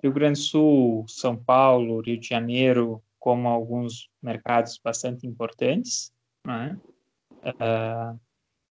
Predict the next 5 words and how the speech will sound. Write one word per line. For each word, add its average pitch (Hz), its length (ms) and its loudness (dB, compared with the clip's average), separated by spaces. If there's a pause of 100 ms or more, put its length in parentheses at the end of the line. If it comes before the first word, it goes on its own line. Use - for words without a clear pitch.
(180)
e 156 140 0
tem 180 380 0
algumas 185 480 0
vendas, 151 920 2
ah, 123 480 -2